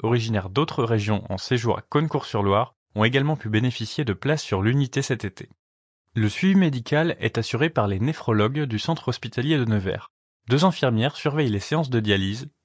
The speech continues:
Les services supports administratifs, techniques, pharmaceutiques et logistiques sont assurés par le siège de Laura Santé.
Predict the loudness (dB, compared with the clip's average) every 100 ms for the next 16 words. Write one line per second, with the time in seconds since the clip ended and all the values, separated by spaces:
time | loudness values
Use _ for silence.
0 | _ -4 -2 0 0 0 -2 -2 0 0
1 | -2 _ 0 0 0 -4 -4 -6 -6 -8
2 | -12 -16 _ -6 -2 0 0 -4 _ _
3 | 2 2 2 -2 -6 -6 -8 -8 -2 0
4 | 0 -2 -8 -10 -10 -18 -18 -6 -2 0
5 | 0 0 0 0 -2 -4 -4 -2 -2 0
6 | 2 2 -2 -8 -8 -16